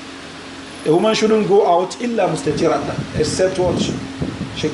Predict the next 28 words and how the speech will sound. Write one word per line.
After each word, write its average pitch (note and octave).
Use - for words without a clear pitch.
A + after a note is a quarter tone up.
covers D#3+
herself C#3+
very D3
well. C#3+
فِيمَا F#3
لَا D3+
بُدَّ E3+
لَهَا E3+
مِنْهُ. F#3
And D3+
if A3+
she's G#3
going A3
out, G#3+
she's D3+
going F3
out E3
for D#3
something B3+
that -
is C#3
necessary. E3
مِنْ D#3+
شُهُودِ A#3+
مَوْتِ G3
أَبَوَيْهَا. C#3
Such A3+
as D3+